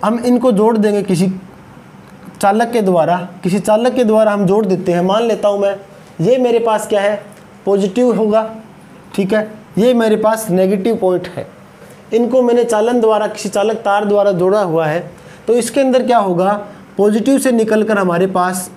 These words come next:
negative पे आएगा, ठीक है। जो चालन होगा वो कहाँ पर होगा,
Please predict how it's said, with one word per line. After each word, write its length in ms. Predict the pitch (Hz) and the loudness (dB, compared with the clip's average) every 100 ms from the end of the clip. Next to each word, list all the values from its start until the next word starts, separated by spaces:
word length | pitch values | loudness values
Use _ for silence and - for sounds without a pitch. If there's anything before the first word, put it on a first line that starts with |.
| 202 | -4
negative 600 | 160 185 202 190 233 190 | 0 2 0 0 0 -2
पे 60 | |
आएगा, 480 | 190 165 143 156 165 - - - - | -2 -2 -2 -2 -6 -12 -20 -20 -12
ठीक 220 | - 185 196 | -4 -2 -2
है। 160 | 202 - - | -4 -10 -6
जो 60 | 180 | -4
चालन 380 | 165 196 233 233 | 0 0 2 0
होगा 220 | 208 208 | 2 2
वो 160 | 214 208 | 2 0
कहाँ 260 | 202 208 | -2 -2
पर 140 | 208 214 | -2 -2
होगा, 400 | 190 202 226 | 0 -2 -4